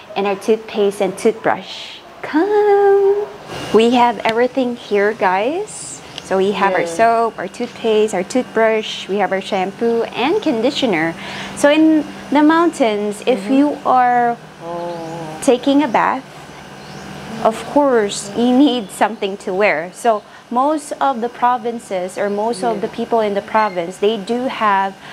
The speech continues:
Speaker 1: a specific clothes to wear in washing or taking a bath.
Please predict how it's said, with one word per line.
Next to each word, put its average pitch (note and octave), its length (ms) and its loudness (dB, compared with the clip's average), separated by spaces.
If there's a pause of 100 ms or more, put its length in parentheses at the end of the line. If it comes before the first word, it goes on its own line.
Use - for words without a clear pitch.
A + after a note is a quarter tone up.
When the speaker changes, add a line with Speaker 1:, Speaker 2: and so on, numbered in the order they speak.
(200)
Speaker 1:
a G#3+ 80 0
specific C#4 640 -2 (100)
clothes A3 800 -2 (440)
to B3 120 4
wear G#3 520 0 (360)
in G3 340 -2
washing F#3+ 640 0 (240)
or A3 380 4
taking F#3 480 -4
a E3 60 -2
bath. D#3+ 340 0